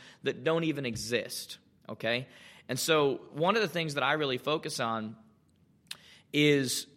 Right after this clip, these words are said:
look, I gotta make a lot of, of decisions every single day. You know, like, a ton of decisions. My whole life is decisions. Yes, no, this, change that, do this, whatever. Like,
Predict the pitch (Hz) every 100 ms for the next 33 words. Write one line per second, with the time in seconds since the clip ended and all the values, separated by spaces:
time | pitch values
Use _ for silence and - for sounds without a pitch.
0 | - 170 175 - 170 202 160 139 120 120
1 | 135 139 139 - 123 120 107 - 113 107
2 | - 127 117 113 104 - 120 107 113 120
3 | 113 - 120 113 110 110 101 110 101 80
4 | 92 - - - - 117 117 110 117 110
5 | - - 117 - 160 175 135 107 - 104
6 | 98 87 135 143 139 180 175 175 165 143
7 | 127 123 - 156 110 80 - 156 147 -
8 | 151 135 110 151 127 - 147 147 139 113
9 | - 147 139 113 - 147 147 127 127